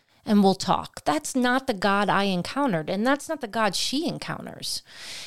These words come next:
And I think what really sets me in a position of awe and worship every time I enter this story, it doesn't get old, because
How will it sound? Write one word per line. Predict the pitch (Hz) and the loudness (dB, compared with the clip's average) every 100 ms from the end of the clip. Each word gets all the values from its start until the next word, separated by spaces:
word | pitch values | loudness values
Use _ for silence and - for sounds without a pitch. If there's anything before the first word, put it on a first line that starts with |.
| - _ 214 | -18 _ -4
And | 226 214 208 | -2 -2 -2
I | - 208 | -2 -2
think | - 277 311 | 0 -2 0
what | 233 180 - | 0 0 0
really | 196 226 240 208 | -4 0 0 0
sets | 185 - - 214 214 - | -2 -6 -4 -4 -4 -4
me | 208 185 180 | -4 -4 -4
in | 180 180 | -4 -2
a | 165 170 - | -2 -4 -8
position | 202 208 214 202 180 | -8 -4 -4 -2 -2
of | 165 - - | -4 -6 0
awe | 185 196 226 233 | 4 4 2 -2
and | 190 175 | -4 -6
worship | 185 196 - - - - - | -4 -4 -4 -6 -8 -14 -2
every | 294 262 285 269 | 0 2 0 -4
time | - 262 240 185 | -4 0 0 0
I | 170 | 0
enter | 170 220 214 220 | -2 -2 -2 -4
this | 214 | -6
story, | - - 190 170 - | -6 -4 -2 -2 -4
it | 202 | -2
doesn't | 269 285 320 | -2 -2 -4
get | 302 285 | -6 -4
old, | 311 185 - - | -4 -8 -12 -16
because | 226 - - 226 214 - | -14 -10 -4 -4 -4 -10